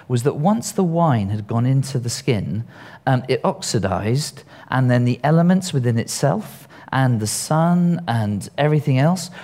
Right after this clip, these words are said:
would then make the skin really brittle. So if you tried to pour new wine into an old wineskin,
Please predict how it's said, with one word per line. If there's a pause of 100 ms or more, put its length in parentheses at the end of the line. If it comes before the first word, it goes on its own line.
(140)
would
then
make
the
skin (100)
really
brittle. (1500)
So (140)
if
you
tried (240)
to
pour (160)
new
wine
into
an
old
wineskin,